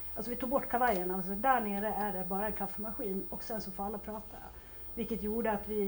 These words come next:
hittade resurser hos varandra som man inte trodde man hade. Och där blev en sk-, och så jag brukar prata om att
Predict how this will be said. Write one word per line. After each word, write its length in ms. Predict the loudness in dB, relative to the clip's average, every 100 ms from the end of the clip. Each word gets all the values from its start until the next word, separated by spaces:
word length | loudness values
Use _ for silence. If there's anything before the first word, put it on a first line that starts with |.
| 4
hittade 520 | 2 -2 -4 -4 -2
resurser 500 | -4 -2 -4 -4 -6
hos 160 | -6 -2
varandra 400 | 0 0 0 -2
som 140 | -4
man 140 | -4 -4
inte 180 | -6 -8
trodde 220 | -8 -8
man 140 | -6
hade. 380 | -6 -8 -8 -8 -8 -12 -16 -18 -18 -14 -2
Och 60 |
där 120 | 4 4
blev 140 | 4
en 80 | 0
sk-, 200 | -2 -6
och 160 | -4 -2
så 60 | -2
jag 60 |
brukar 200 | -2 -2
prata 360 | 2 2 2 2
om 140 | 2
att 100 | 0